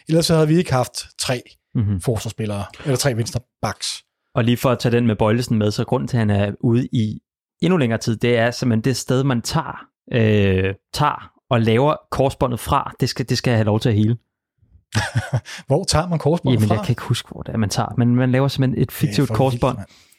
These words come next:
Speaker 2: Ja, det er vildt. Øh, så man laver, genskaber et korsbånd, og derfra, hvor man tager, der, der skal man ligesom sørge for at træne det op igen, sådan,
Speaker 1: Aha.
Speaker 2: så at det ikke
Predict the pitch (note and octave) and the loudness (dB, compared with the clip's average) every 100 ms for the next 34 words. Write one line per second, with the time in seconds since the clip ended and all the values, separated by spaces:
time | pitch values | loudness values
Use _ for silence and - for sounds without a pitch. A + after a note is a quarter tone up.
0 | - - A#2 - A#2 G2+ G#2 - - - | -20 -4 -4 0 0 0 -2 -4 -14 -20
1 | - - B2+ A2+ G#2+ G#2+ D#3+ D3 A#2+ A#2 | -14 0 2 4 4 2 -2 0 2 4
2 | B2+ D3 C#3+ D3+ D3+ D3 C3 C3+ C3 - | 4 2 2 -2 0 -2 -2 -2 -6 -2
3 | E3 E3 E3+ C#3+ - - C#3+ C3+ C#3 A#2 | -2 2 0 0 -2 0 -2 0 0 2
4 | A#2 A#2 - B2 G#2+ B2 A#2 - B2+ - | 2 0 0 -2 0 -2 -2 -4 -4 0
5 | C3 A2+ A#2 - A#2+ A2 A#2 - A2+ - | 0 0 0 0 0 2 -2 0 -2 0
6 | A#2 B2 A2 G#2+ C#3+ C3 D#3 C3+ B2 G#2+ | -2 0 0 0 0 2 2 0 0 -2
7 | - C3 - A2 B2+ | -2 -2 2 2 0